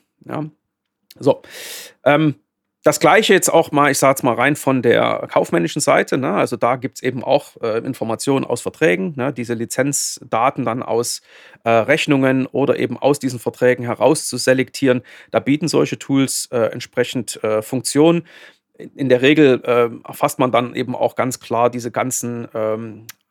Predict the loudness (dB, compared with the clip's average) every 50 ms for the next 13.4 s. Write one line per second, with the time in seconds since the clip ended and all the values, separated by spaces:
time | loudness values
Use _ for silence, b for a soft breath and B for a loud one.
0 | _ _ 0 2 2 4 4 4 4 4 2 0 -2 0 0 0 0 0 0 0
1 | 0 0 0 -2 -4 -4 -2 0 0 -2 -2 -4 -8 -8 -6 -6 -6 -6 -8 -6
2 | -6 -8 -8 -10 -10 -10 -10 -10 -10 -8 -6 -6 -4 0 0 0 0 0 -2 -2
3 | 0 0 0 0 0 -2 -2 -2 -4 -4 -4 -4 -6 -6 -6 -6 -6 -6 -4 -6
4 | -8 -6 -8 -10 -10 -6 -6 -6 -6 -6 -8 -8 -8 -10 -10 -8 -8 -6 -4 -4
5 | -4 -4 -8 -10 -10 -6 -6 -8 -8 _ _ _ _ _ _ -6 -6 -6 -6 -6
6 | -10 -10 -8 -8 -6 -6 -4 -6 -6 -8 -8 -12 -12 B B B B B B B
7 | B B B B B B B B B 0 0 0 0 -4 0 2 2 4 2 0
8 | -2 -4 -2 -2 -4 -2 -2 -2 -2 -2 -4 -4 -4 -2 -4 0 0 0 0 0
9 | 0 2 2 2 2 2 2 4 4 4 4 2 0 0 -2 -4 -4 -4 -6 -6
10 | -8 -8 -6 -2 0 0 2 2 0 -2 -2 -6 -8 -8 -6 -6 -6 -6 -4 -4
11 | -4 -4 -4 -6 -10 -10 -12 -12 -4 -2 0 0 0 -2 -4 -4 -4 -2 -2 -4
12 | -2 -2 -4 -2 0 0 0 0 0 -4 -4 -6 -8 -8 -6 -6 -4 -2 -4 -4
13 | 0 2 2 6 6 6 4 b